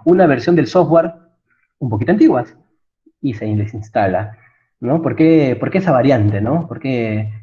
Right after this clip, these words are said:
todo ello? Y es que hoy en día los dispositivos tienen mayores recursos de procesamiento, tienen mayor capacidad de comunicación inclusive, porque, eh, ustedes de repente han escuchado, ¿verdad? El Wi-Fi seis. Entonces el Wi-Fi seis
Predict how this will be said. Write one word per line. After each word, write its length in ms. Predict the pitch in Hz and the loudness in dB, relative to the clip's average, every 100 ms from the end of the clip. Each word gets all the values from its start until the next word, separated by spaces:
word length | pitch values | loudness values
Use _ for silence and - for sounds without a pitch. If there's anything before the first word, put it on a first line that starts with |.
| - | -12
todo 220 | 120 113 | -6 -4
ello? 260 | 113 113 107 | -2 0 0
Y 120 | 120 | 0
es 120 | 135 | -2
que 220 | - 135 123 | -2 0 2
hoy 160 | 139 | 2
en 80 | 131 | 2
día 180 | 135 135 | 2 2
los 120 | 120 | 2
dispositivos 600 | 107 110 107 104 143 139 | 0 -2 -4 -2 -2 -2
tienen 220 | 123 113 | -4 -2
mayores 300 | 101 107 107 | 0 0 -2
recursos 340 | 107 107 104 107 | -4 -6 -8 -8
de 80 | |
procesamiento, 920 | 104 - - 127 170 165 165 165 165 165 - _ - | -10 -12 -8 0 4 4 4 2 0 -4 -18 _ -6
tienen 280 | 117 117 | -4 -2
mayor 220 | 101 110 117 | 0 0 0
capacidad 540 | - 104 - 107 117 | -2 -2 -2 0 2
de 140 | 120 | 0
comunicación 760 | 107 110 110 107 107 107 175 175 | 0 -2 0 -2 -2 -2 0 2
inclusive, 540 | 120 113 107 135 117 | 0 -4 -4 -2 -2
porque, 420 | 113 107 110 104 - _ _ - | -4 -6 -6 -8 -10 _ _ -6
eh, 440 | 123 120 120 117 | -2 0 0 0
ustedes 240 | 117 185 180 | 0 2 2
de 60 | |
repente 240 | 156 165 170 | 2 2 2
han 60 | |
escuchado, 440 | 160 147 - 151 120 | 0 0 4 4 2
¿verdad? 240 | 120 151 | 2 2
El 100 | 139 | 2
Wi-Fi 420 | 127 135 131 131 | 2 0 0 -2
seis. 480 | 123 139 113 107 - _ _ | 0 -2 -2 -4 -12 _ _
Entonces 320 | - 131 131 | -10 -8 -6
el 80 | 131 | -2
Wi-Fi 460 | 127 151 151 160 156 | 2 2 4 2 2
seis 580 | 196 180 175 180 - | 2 4 6 4 -2